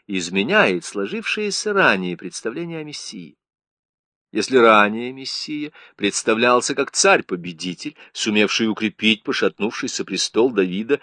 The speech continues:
и уничтоженное царство, то здесь он выступает как великий мученик будущего, который, вполне возможно, и не будет царем,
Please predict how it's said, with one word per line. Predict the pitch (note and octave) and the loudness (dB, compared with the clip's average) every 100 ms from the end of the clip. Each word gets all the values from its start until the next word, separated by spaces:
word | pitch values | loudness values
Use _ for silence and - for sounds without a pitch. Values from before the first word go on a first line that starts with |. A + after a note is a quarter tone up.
| - | -8
и | - | -4
уничтоженное | F#2+ F#3+ - - G#3 D3 B2+ F2+ | -2 0 -2 4 4 4 -2 -4
царство, | - G2+ B2+ - D#3 - - _ | -2 -2 -2 -2 -8 -8 -16 _
то | C3 | 0
здесь | B2+ E2 F2 G#2 A#2+ - D3+ | 0 -6 -2 0 0 -4 -6
он | D3 A#2+ | -8 -10
выступает | B2+ - - G#2+ G#2 F#2+ F2 | -10 -8 -10 -8 -6 -6 -8
как | F#2+ - | -14 -14
великий | E2+ D#2 F#2 E3 - D#3 | -16 -12 -10 -10 -10 -10
мученик | D#3+ D#3+ D3 - C3 A#2 - | -8 -6 -4 -6 -6 -10 -12
будущего, | F#2 A2 G2 F#2 - G#2 F#2+ - - _ | -12 -10 -8 -6 -4 -4 -6 -8 -20 _
который, | G2 F#2+ F2 | -2 -2 -4
вполне | - F2+ B2+ G#3 | -4 -6 -2 -2
возможно, | F3+ C#3+ C3 F#2+ E2+ - - | -4 -6 -10 -8 -10 -12 -6
и | A3 A3+ | -4 0
не | G#3 | 0
будет | F#3+ D3+ E3+ D3 B2+ B2 | 0 -2 -4 -2 -4 -4
царем, | - A2 G2+ F#2+ F#2+ | -4 -2 2 2 2